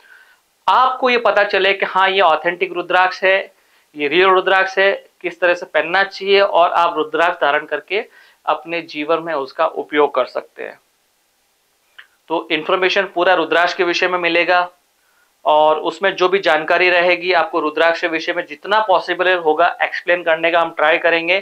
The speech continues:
तो आपको रुद्राक्ष का complete detail मिले।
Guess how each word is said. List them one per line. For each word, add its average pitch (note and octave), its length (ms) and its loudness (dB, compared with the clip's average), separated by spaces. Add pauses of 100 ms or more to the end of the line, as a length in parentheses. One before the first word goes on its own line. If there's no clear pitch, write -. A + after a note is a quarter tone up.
(420)
तो F3 80 0
आपको F#3 640 0
रुद्राक्ष D#3+ 480 -2
का F3 220 0
complete E3+ 840 -2
detail D#3 400 -2
मिले। A#2+ 260 -10